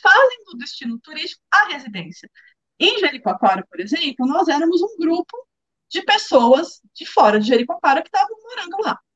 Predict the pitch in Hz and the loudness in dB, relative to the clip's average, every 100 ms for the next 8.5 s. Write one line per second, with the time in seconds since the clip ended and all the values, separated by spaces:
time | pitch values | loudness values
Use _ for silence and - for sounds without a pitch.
0 | _ _ _ _ - 330 - 359 240 220 | _ _ _ _ -2 2 4 4 2 0
1 | 240 - 254 285 277 285 285 277 277 330 | 0 -2 -4 -2 0 2 4 2 2 0
2 | 285 214 196 220 311 302 320 349 427 _ | 4 2 2 -6 -4 -4 -2 -2 -2 _
3 | _ 277 269 311 285 277 277 240 269 254 | _ -8 -4 0 2 0 2 0 0 -6
4 | 277 - 381 453 427 302 302 233 - 330 | -8 -2 2 2 4 2 4 0 4 2
5 | 339 349 - - 339 339 277 269 302 320 | 2 -4 -6 -4 0 2 4 4 4 2
6 | 320 294 285 320 - 302 294 302 294 285 | -2 -2 -2 -4 -6 -6 -2 -2 -2 -6
7 | 254 220 240 262 262 269 254 - 254 - | -4 -2 -2 0 4 4 2 0 -2 -4
8 | _ - 233 415 | _ -4 2 2